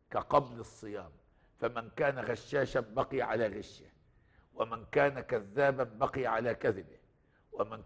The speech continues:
كان يأكل الحرام بقي على حرامه، ومن كان يخلف الوعد بقي على خلف وعده، فما صمت ولا استفدت من صيام. ونعوذ بالله من أن تقع تحت طائلة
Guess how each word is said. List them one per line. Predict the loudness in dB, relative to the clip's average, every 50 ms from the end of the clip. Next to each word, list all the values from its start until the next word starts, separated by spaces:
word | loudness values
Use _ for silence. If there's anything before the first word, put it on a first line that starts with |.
| 0
كان | 2 2 2 2
يأكل | 0 0 0 0 -2 -2 -6 -6 -4 -4
الحرام | -6 -6 0 4 6 8 8 8 6 4 0 2
بقي | 2 2 2 0 -2 0
على | 4 6 4 6 6 4 2
حرامه، | 2 4 4 6 8 8 6 4 2 -10 -18 -20 _ _ _ _ _ -20 _ -8
ومن | -6 -6 -6 -6 -12 -8 2
كان | 2 4 4 4 0
يخلف | -2 -2 -2 -4 -8 -10 -10 -10
الوعد | -4 4 6 8 8 6 4 -2 -10 -8 2
بقي | 4 4 4 4 -2 -2
على | 0 0 0 0 0 0 -2 -2
خلف | -4 -6 -6 -6 -6 2
وعده، | 4 6 6 4 4 2 2 2 2 -2 -20 -20 _ _ _ _
فما | 4 4 4 4 4 0 0 0
صمت | -2 -2 -2 -2 -2 -2 -4 -4 0 0
ولا | 2 4 4 4 4 4
استفدت | 2 0 -8 -10 -4 -2 -2 -4 -2 -4 -4
من | -4 -4 -6 -14 -14
صيام. | -14 -8 -2 2 6 8 8 8 6 4 -4 -14 -20 -20 -20 _ -12 -10
ونعوذ | -8 -2 0 2 4 4 4 4 2
بالله | 0 0 -2 0 4 4 4
من | 4 4 -2 -6 -10 -10 -8 -8
أن | -8 -2 4
تقع | 4 4 4 6 2 2
تحت | 4 2 -2 -4 -2 -2 -2
طائلة | 2 6 6 4 6 8 8 10 10 10 6 4 -8